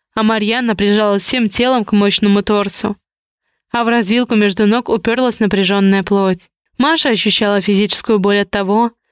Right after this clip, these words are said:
как сладко, требовательно и стремительно просыпалась в ней жажда близости с Сашей.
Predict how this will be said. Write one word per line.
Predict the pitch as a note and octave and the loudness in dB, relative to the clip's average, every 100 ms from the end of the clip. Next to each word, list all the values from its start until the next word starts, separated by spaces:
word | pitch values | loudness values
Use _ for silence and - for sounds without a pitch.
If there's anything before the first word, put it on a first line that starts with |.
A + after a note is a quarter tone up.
| _ | _
как | A#3+ - | -4 -2
сладко, | - A3+ G#3+ G3 - | 0 0 0 -2 -4
требовательно | F#3+ A3 A#3+ A#3 G3+ G3 G#3 G3+ | -4 -2 -2 -2 0 0 2 0
и | |
стремительно | G#3 - G#3 G#3 G#3+ A#3+ A#3+ | 0 0 2 2 2 0 0
просыпалась | A#3 - F#3 A3 A3+ G#3+ | -2 -4 -2 -2 -2 0
в | |
ней | G#3+ G3 | 0 0
жажда | G3+ F3+ G#3 | -2 -2 -2
близости | F#3+ G3 G3+ - G#3 | 0 0 -2 -2 -4
с | |
Сашей. | - G#3 G3 - - G#3+ | -2 -2 0 -2 -4 -8